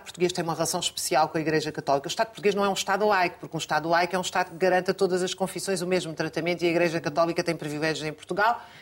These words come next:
que não devia ter, porque, ah,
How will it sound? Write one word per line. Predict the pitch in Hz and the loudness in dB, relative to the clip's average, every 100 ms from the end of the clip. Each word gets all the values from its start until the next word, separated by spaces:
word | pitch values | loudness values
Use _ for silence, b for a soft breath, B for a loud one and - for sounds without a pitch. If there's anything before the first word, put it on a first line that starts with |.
| B | B
que | - | 0
não | 233 247 262 | 2 4 4
devia | 240 220 226 247 | 2 0 0 0
ter, | 247 240 240 247 B B B B B B _ | 0 0 0 -2 B B B B B B _
porque, | 214 208 196 - 220 214 - | 2 2 2 0 0 0 0
ah, | 180 175 170 165 151 - - | 4 6 8 6 6 2 -4